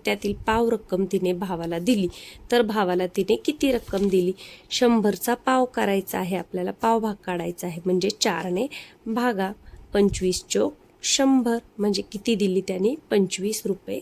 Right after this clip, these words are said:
दिले. यानंतर इथे पहा, सोलापूरहून नांदेडला जाण्यासाठी सहा तास लागतात, त्याच्या निम्मा वेळ सोलापूरहून लातूरला जाण्यासाठी लागतो. आता निम्मा म्हणजे किती? सहाचे निम्मे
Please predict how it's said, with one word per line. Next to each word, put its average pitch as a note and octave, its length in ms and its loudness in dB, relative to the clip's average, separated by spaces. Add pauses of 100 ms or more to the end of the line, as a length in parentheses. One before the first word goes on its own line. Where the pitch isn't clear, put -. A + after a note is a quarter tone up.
दिले. A#3 420 -2 (1600)
यानंतर G#3+ 500 0
इथे G#3 240 -4
पहा, G#3+ 320 -6 (920)
सोलापूरहून A3+ 720 2
नांदेडला G3+ 500 2
जाण्यासाठी G3 540 -2
सहा A3+ 280 0
तास G3 320 -6
लागतात, G#3+ 420 -4
त्याच्या G#3 260 -2
निम्मा A3 380 2
वेळ G#3 180 0
सोलापूरहून G3 680 -2
लातूरला G3+ 520 0
जाण्यासाठी F3 640 -4
लागतो. G3 240 -2
आता F3 200 -6
निम्मा A3+ 360 2
म्हणजे G3+ 360 0
किती? G3+ 360 -6
सहाचे F3+ 540 -4
निम्मे F3+ 340 4